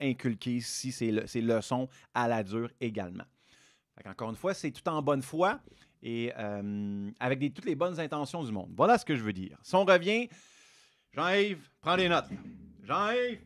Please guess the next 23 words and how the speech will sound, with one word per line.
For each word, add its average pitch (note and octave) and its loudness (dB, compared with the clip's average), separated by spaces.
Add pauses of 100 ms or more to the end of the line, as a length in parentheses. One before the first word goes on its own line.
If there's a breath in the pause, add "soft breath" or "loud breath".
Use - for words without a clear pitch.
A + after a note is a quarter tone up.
prends A3+ -6
des G3 -8
notes. F3+ -8 (800 soft breath)
Là, A2+ -6
on C3+ -2
s'en C#3+ 6
va, E3+ 10
notre D#3+ 4
trio E3+ 8
McCrêpe F3+ 4
avec G3 2
bacon, F3 2 (720)
tel F#3 4
que G3 -4
consommé F#3+ -2
par F3 2
Jean-Yves F3 4
une F3+ -4
fois E3 0
de - -6
temps E3+ 0
en E3 0
temps. E3+ 6